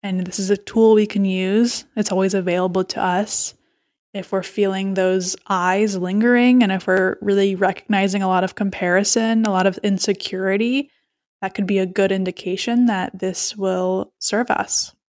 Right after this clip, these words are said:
to really come back to ourself, to really be infused in our own essence, to remind ourselves who we are. This is always going to be beneficial.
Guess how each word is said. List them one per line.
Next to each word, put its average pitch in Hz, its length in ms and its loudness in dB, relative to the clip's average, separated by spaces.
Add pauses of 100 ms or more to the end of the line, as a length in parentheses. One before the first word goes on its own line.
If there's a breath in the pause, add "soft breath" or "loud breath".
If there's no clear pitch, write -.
(380)
to 202 120 -4
really 185 180 0
come 190 200 -4
back 185 260 -2
to - 120 -4
ourself, 180 760 -6 (100)
to - 100 -12
really 190 280 0 (160 loud breath)
be 202 460 -2
infused 208 640 0
in 190 80 0
our 190 100 0
own 185 160 0
essence, 240 680 2 (320)
to - 80 -4
remind 208 420 2
ourselves 190 800 0
who 202 160 0
we 190 160 2
are. 185 420 0 (280)
This - 280 -8
is 185 320 0
always 202 340 4
going 190 180 -2
to 180 40 0
be 185 140 0
beneficial. 190 720 -4